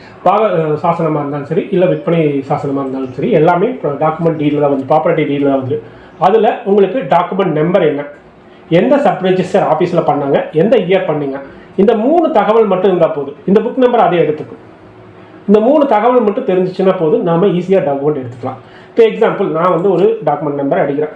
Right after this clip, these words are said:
நார்மலா வந்து ஒன் எயிட்டி ஒரு டாக்குமெண்ட் நம்பர், ஏதோ சப் ரெஜிஸ்டர் ஆஃபீஸ், ஈரோடு சப் ரெ-, சப் ரெஜிஸ்டர் ஆஃபீஸ்னு வச்சுக்கோங்க. ஈரோடு ஜாயிண்ட் ஒன் சப் ரெஜிஸ்டர் ஆஃபீஸ்னு வச்சுக்கோங்க.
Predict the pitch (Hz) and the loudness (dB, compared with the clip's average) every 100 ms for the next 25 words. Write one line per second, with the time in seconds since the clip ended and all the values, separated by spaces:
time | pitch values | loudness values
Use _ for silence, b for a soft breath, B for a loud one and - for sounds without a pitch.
0 | 160 147 135 151 165 147 254 - B B | -4 -2 2 2 2 0 -4 -6 B B
1 | 185 185 160 170 175 220 - - 151 - | 0 2 2 2 2 2 2 0 -2 -2
2 | 156 139 135 120 - - - 151 165 196 | 0 -2 -2 -4 -6 -12 -4 2 2 2
3 | 175 - 165 160 - 156 143 143 - - | 0 -2 -2 -4 -2 0 0 -2 -8 -16
4 | - - - - - - - - - - | -20 -20 -20 -20 -20 -20 -20 -20 -20 -18
5 | - 196 175 156 151 160 151 151 - 151 | 0 2 2 0 -2 0 2 2 0 0
6 | 156 151 - 160 131 135 143 131 131 127 | 2 0 0 -2 -4 -6 -6 -6 -8 -10
7 | - - - - - - - - - - | -12 -18 -20 -20 -20 -20 -20 -20 -20 -20
8 | - - - - - - - - - - | -20 -20 -20 -20 -20 -20 -20 -20 -20 -20
9 | - - - - - - 185 185 156 - | -20 -20 -20 -20 -16 -2 2 4 4 0
10 | - - 156 160 170 160 156 - 143 151 | -4 -8 0 2 2 0 -2 -2 -2 0
11 | 147 151 151 139 139 151 127 131 131 | 0 -2 -4 -4 -6 -6 -6 -8 -12